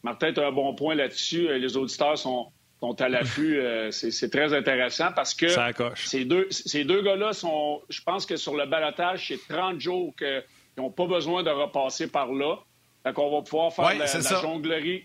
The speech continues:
Speaker 1: la jonglerie pendant un mois, voir nos effectifs. Euh, si on décide de bouger un, un autre gars pour rentrer, mettons, un Perry,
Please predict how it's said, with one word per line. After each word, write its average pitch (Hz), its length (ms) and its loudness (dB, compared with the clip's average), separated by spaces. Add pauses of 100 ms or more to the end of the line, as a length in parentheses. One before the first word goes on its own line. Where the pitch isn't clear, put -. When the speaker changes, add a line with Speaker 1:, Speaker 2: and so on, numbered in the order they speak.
Speaker 1:
la 127 180 -4
jonglerie 165 600 -2
pendant 151 420 -2
un 151 200 0
mois, 151 320 0
voir 160 180 0
nos 147 120 -2
effectifs. 147 720 -4 (500)
Euh, 123 200 0
si - 120 -6
on 151 100 -2
décide 147 320 -4
de 156 100 0
bouger 147 460 0
un, 139 240 0
un 143 180 0
autre 143 180 -2
gars 160 200 0
pour 135 200 -2
rentrer, 139 380 -2
mettons, 139 360 -2
un 127 40 -2
Perry, 139 320 -2